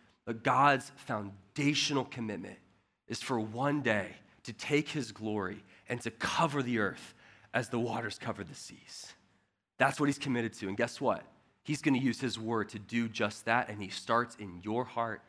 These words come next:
and in my heart. And that's our prayer every single week. So here's the application.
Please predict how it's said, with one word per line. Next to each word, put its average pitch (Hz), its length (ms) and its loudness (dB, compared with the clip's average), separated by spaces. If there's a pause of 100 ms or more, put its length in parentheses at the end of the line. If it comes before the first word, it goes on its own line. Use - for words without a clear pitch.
(360)
and 92 120 -6
in 90 140 -8
my 90 140 -4
heart. - 380 -14 (420)
And 110 80 -2
that's - 160 2
our 117 100 4
prayer 98 420 0
every 113 440 -2
single 101 640 -8 (320)
week. 87 360 -14 (1120)
So 139 140 2
here's 156 220 6
the 143 120 8
application. 107 600 -2